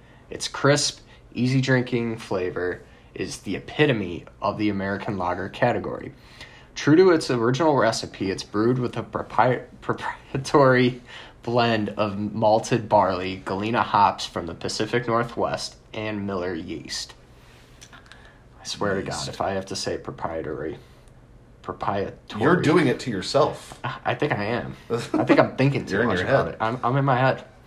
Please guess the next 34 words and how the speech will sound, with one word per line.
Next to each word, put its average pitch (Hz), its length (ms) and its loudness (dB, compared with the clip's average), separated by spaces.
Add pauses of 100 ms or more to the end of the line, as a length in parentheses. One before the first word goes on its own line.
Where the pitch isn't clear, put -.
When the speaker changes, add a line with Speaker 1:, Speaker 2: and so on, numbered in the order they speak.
Speaker 2:
Um, 87 680 2 (520)
Speaker 1:
Get - 100 -12
out 143 120 -6
of 143 40 -6
your 127 120 -8
head. 135 220 -6 (180)
Speaker 2:
let's 123 220 2
take 147 120 4
a 113 40 8
look 104 100 6
at 95 60 -4
the 90 60 -4
can. 131 760 -2 (400)
The - 280 0
champagne 123 640 2
of 101 140 -4
beer. 135 540 4 (280)
This - 100 -6
is - 20 -2
Speaker 1:
Yeah. 180 60 2
Speaker 2:
another, 180 280 6
this 156 140 -4
is 147 100 -4
another 147 280 4
good, 123 300 0
just, 110 200 -4
like, 92 200 2 (160)
cl-, 107 320 0
all, 135 100 12
Speaker 1:
Slick, 110 160 2
Speaker 2:
all 123 180 8
these 110 240 2
Speaker 1:
clean. 107 60 6
Speaker 2:
are, 95 300 2